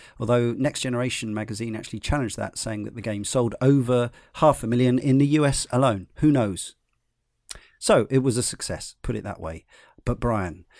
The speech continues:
uh, I remember talking to you about Secret of Mana when you joined me for a Sound of Play some time ago. I think you picked a tune from it,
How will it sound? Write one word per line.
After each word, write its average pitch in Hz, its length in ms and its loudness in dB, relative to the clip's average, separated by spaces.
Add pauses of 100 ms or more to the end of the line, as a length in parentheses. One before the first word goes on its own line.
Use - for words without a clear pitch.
(180)
uh, 104 320 -4
I 113 60 -4
remember 123 240 0
talking 131 320 -2
to 127 100 -4
you 135 60 2
about 117 240 -2
Secret - 300 -4
of 110 80 -6
Mana 135 280 -2
when 117 560 -2
you 113 120 -4
joined 120 220 -2
me 113 60 -2
for 117 160 -8
a 107 40 -8
Sound 127 260 -2
of 110 80 -4
Play 131 220 -4
some 123 240 -6
time 127 260 -2
ago. 135 240 -2
I 127 60 -4
think 135 200 0
you 117 120 -2
picked - 260 -4
a 123 60 -6
tune 165 420 2
from 170 180 -2
it, - 300 -8